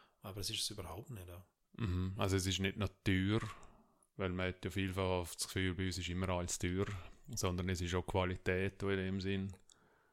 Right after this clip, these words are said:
Speaker 1: Mhm.
Speaker 2: auch, auch mitkommt dann.
Speaker 1: Es ist, äh, erstens Qualität und, also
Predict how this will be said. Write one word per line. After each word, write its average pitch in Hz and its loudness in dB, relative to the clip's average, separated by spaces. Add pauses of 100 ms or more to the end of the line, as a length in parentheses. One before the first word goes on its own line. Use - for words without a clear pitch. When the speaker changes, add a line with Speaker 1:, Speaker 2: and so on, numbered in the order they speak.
(100)
Speaker 1:
Mhm. 160 4
Speaker 2:
auch, 101 4
auch 98 4
mitkommt 92 2
dann. 95 -2 (1080)
Speaker 1:
Es 127 -4
ist, - -10 (280)
äh, 127 0
erstens 139 4
Qualität 127 2
und, - -2
also 113 -2